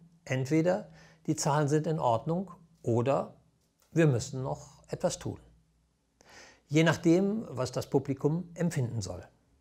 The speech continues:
Als Ziel erwähle ich dann die genaue Kostensituation, den Umsatz, das erwartete ebit und so weiter. Drittes Beispiel.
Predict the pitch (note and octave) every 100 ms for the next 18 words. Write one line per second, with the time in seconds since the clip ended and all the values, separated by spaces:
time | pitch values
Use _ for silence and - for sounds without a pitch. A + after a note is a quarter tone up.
0 | _ _ _ _ _ _ _ _ _ -
1 | C3 - - A3 B3 A#3+ B2+ B2+ D3 F3
2 | - - D3 C#3 D3 C#3+ B2+ C3+ C3+ C3+
3 | E3+ F3 - - C3+ - D3 D3+ D#3+ D#3+
4 | D#3+ - G3 G3+ G3 _ _ _ _ -
5 | A#2 G#2+ C3+ D#3+ E3+ F3 - - - -
6 | C3 G#2+ A2 B2 - A#2+ A#2+ B2 B2+ -
7 | _ _ _ - A#2 C#3 G2+ D#2 - _
8 | _ _ _ _ _ _ _ _ _ _
9 | - _ _ - F3+ A#2+ - - - -